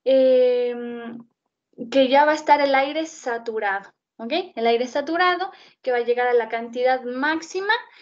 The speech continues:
de vapor de agua que puede contener esa masa de aire. La humedad relativa es la cantidad de humedad que el aire contiene respecto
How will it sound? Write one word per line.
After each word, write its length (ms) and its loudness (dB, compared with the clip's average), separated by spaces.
de 440 2
vapor 400 0
de 80 -2
agua 320 0
que 120 -2
puede 380 0
contener 520 -8
esa 240 -8
masa 340 -12
de 120 -2
aire. 380 -2
La 160 2
humedad 280 2
relativa 680 0
es 120 -6
la 80 -4
cantidad 460 0
de 60 -6
humedad 380 -2
que 100 0
el 80 4
aire 300 0
contiene 680 -4
respecto 640 0